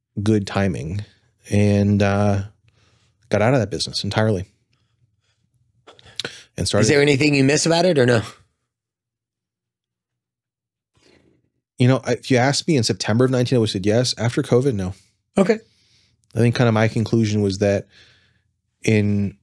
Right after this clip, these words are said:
Speaker 1: as a rental housing provider at scale,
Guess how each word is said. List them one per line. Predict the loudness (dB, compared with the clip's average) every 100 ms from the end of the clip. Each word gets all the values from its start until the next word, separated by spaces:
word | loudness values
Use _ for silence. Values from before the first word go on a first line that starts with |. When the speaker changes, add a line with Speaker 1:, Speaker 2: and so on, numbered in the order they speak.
| _ _ _ _ _ _ _ _ _ _ _ _ _ _ _ _ _ _ _ _
Speaker 1:
as | -2 0 0
a | 0
rental | 0 0 -2
housing | 0 0 0 0
provider | -2 0 2 0 -2
at | -4
scale, | -4 -4 -4 -12